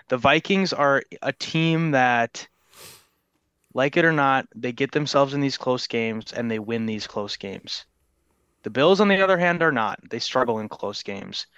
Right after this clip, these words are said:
So that is something to look forward to. The Vikings generally are playing to the level of their opponent.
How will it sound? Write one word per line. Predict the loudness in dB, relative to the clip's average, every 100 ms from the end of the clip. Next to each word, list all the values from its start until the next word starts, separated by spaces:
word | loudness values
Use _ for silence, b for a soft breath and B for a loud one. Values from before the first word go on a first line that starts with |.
| b
So | -8 0
that | 2 2
is | 2
something | 0 0 -2
to | -2
look | -2 -4
forward | -6 -4 -4 -4
to. | -4 -4 -6
The | -2
Vikings | 2 0 0 -4 -6
generally | -10 -2 0 2 2
are | 0
playing | 0 0 0 0
to | -4
the | -2
level | -2 -2 -2
of |
their | 0 -2
opponent. | -2 -2 0 -2